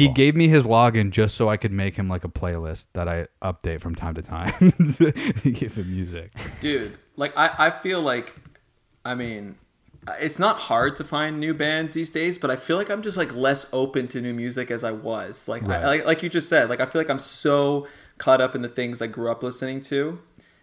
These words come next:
Speaker 3: And then every once in a while, a band drops and it really catches my ear,
Speaker 2: Yeah.
Speaker 3: and I get really into it.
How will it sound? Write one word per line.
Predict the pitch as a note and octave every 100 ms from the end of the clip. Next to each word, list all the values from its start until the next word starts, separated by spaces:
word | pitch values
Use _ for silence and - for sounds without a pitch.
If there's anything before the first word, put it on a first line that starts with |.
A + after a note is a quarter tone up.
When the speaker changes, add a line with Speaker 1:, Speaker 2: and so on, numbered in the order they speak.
| _
Speaker 3:
And | C3+
then | D3
every | D3+ D#3+
once | D3 C#3
in | B2+
a |
while, | B2 A#2+ B2 B2
a |
band | A#2+ A#2+ A2+
drops | A2+ A2+ -
and |
it | A#2
really | A#2
catches | A#2 A#2 A#2 A#2+
my | A2+ A2
ear, | G#2+ A2+ A#2+
Speaker 2:
Yeah. | C3 E2+
Speaker 3:
and | A#2 A2
I |
get | A2 A2
really | A2 A2
into | A2+ - C#3
it. | E3+